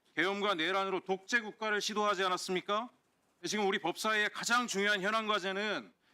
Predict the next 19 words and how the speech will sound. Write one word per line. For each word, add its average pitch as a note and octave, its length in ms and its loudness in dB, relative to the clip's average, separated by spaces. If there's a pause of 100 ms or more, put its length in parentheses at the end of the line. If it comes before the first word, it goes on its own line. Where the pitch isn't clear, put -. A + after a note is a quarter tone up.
내란 G3+ 320 2
척결, G3+ 560 0
민주헌정 G3+ 600 -2
질서 G3+ 280 -2
회복, G3+ 480 0 (260)
검찰개혁, G#3 600 -2
사법개혁입니다. G3 960 -2 (600)
지금 A3 180 -4
나경원 A3+ 460 -2
의원은 A3 260 -2
여기에 F#3 280 -2
적극 F3 340 -8
동조하신 A3 560 0
분으로 A3 240 0
지금 G#3+ 180 -4
의혹을 G#3 300 2
받고 G3 260 0
있는 G3 160 -2
분이 G3+ 260 0